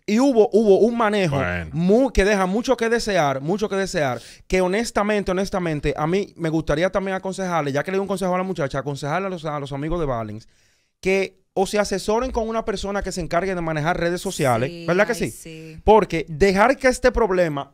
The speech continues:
Speaker 1: <clears throat> llegue hasta este punto, ¿verdad? Simplemente por no borrar una foto era algo que se pudo haber evitado. Si
Speaker 2: Ah,
Speaker 1: bien
Speaker 2: pero eso
Speaker 1: ella
Speaker 2: yo
Speaker 1: se pudo
Speaker 2: roto.
Speaker 1: haber, si bien ella se pudo haber evitado hacer los comentarios, que eso también fue parte de, parte del problema, porque para mí eso no fue el manejo adecuado,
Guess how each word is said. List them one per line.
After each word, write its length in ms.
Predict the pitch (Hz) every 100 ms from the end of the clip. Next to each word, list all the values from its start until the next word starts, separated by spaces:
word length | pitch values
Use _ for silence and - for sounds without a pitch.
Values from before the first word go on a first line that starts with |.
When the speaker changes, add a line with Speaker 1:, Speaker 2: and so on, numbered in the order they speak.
| -
Speaker 1:
<clears throat> 640 | - - 190 - - -
llegue 380 | 139 147 233 247
hasta 280 | 226 - 208
este 220 | 214 208
punto, 420 | 175 151 127 127
¿verdad? 300 | 180 190 120 - _ _ _ -
Simplemente 840 | - 269 311 311 269 262 240 214
por 180 | 208 190
no 100 | 214
borrar 280 | 220 214 208
una 160 | 208
foto 400 | 196 170 139 147
era 240 | 202 220 220
algo 200 | 202 170
que 120 | 180
se 140 | 185
pudo 260 | - 233 233
haber 160 | 196 185
evitado. 440 | 165 143 113 107
Si 160 | - 220
Speaker 2:
Ah, 20 |
Speaker 1:
bien 200 | 226 269
Speaker 2:
pero 20 | 294
eso 20 | 311
Speaker 1:
ella 40 | 269
Speaker 2:
yo 60 |
Speaker 1:
se 60 | 262
pudo 120 | 240 285
Speaker 2:
roto. 100 | 277
Speaker 1:
haber, 160 | 262 - -
si 180 | - 233
bien 260 | 214 254 277
ella 220 | 285 277
se 120 | 247
pudo 220 | 240 254
haber 160 | 247 247
evitado 500 | 240 185 220 233 233
hacer 220 | 190 226
los 100 | 233
comentarios, 580 | 233 233 233 202 190 202
que 140 | 180
eso 180 | 190 226
también 440 | - 175 160 208 233
fue 140 | 233
parte 240 | 226 220 220
de, 240 | 208 185
parte 280 | 214 220 220
del 100 | 214
problema, 420 | 226 214 196 196
porque 220 | 185 160
para 140 | 160 156
mí 120 | 202
eso 260 | 214 208
no 220 | 190 156 160
fue 100 | 190
el 40 |
manejo 200 | 190 196
adecuado, 440 | 208 220 190 156